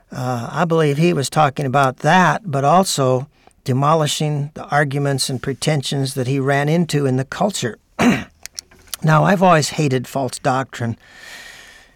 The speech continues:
Years ago, I lived in Omaha, Nebraska, and I'd go for prayer walks and take a big stick, and I'd use it to knock the heads off of Russian thistles that were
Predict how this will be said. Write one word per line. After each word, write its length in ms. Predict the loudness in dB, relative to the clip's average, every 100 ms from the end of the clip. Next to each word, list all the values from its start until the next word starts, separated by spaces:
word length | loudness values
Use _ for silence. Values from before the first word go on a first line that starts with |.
| -4
Years 200 | -2 0
ago, 180 | 2 4
I 80 |
lived 240 | 6 2 0
in 80 | 0
Omaha, 320 | 2 2 0
Nebraska, 560 | 0 4 4 2 0
and 80 | 0
I'd 140 | 0 0
go 120 | -4
for 140 | -4
prayer 300 | -4 2 2
walks 320 | 2 0 -2
and 120 | -6 -4
take 220 | -4 -4
a 60 |
big 180 | -6 -6
stick, 720 | -6 -4 2 2 0 -8 -16 _ _ _ _ _ _ -8
and 220 | -4 -2
I'd 160 | -2 2
use 200 | 2 2
it 120 | -2
to 100 | 0
knock 320 | 2 2 0
the 100 | -2
heads 280 | 0 -2 0
off 180 | -2 -2
of 180 | -6 0
Russian 400 | 0 0 -4 -4
thistles 600 | 2 2 2 -4 -8 -8
that 160 | -8
were 240 | -4 -4